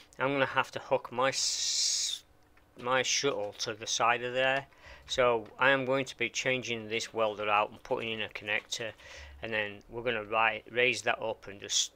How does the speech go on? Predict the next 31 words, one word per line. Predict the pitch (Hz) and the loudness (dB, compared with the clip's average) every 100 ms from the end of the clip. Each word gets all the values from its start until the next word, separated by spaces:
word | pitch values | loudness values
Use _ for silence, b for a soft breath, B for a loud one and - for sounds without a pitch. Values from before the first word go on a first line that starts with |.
| _ _ _ - | _ _ _ -4
ease | 117 117 117 110 | -2 -2 -4 -4
on | 113 110 | -6 -6
over | 110 110 104 | -8 -8 -10
to | - 113 | -10 -8
here | 113 110 107 | -6 -6 -8
and | 104 101 | -10 -10
just | 104 - | -8 -6
connect | 113 110 - | -8 -10 -4
up. | 156 - - B B B B B B B B B - | -2 -2 -8 B B B B B B B B B -8
Um, | 120 120 117 113 - - _ _ _ - - - - | -4 -2 -4 -6 -16 -20 _ _ _ -20 -14 -14 -6
but | - 135 | -2 4
yeah, | 139 113 - | 6 6 4
that's | 139 - - | 2 2 -2
the | 131 | -4
inside. | 127 - 131 151 147 - _ _ _ - - 120 | -4 -6 -2 0 -2 -8 _ _ _ -20 -18 -4
We'll | 131 139 | 2 2
take | 131 147 139 | 4 2 2
a | - | 0
proper | - 165 - | 0 0 0
full | 139 - 139 | -2 0 2
tour | 131 - 131 117 | 0 2 4 4
of | 104 | 0
it | 107 | -4
as | - | -4
soon | - 117 | -8 -8
as | 110 | -4
I | 113 110 | -4 -4
finish | 117 110 - | -6 -8 -4
this, | 107 - | -4 -4
this | 110 - | -4 -4
now, | 107 | -4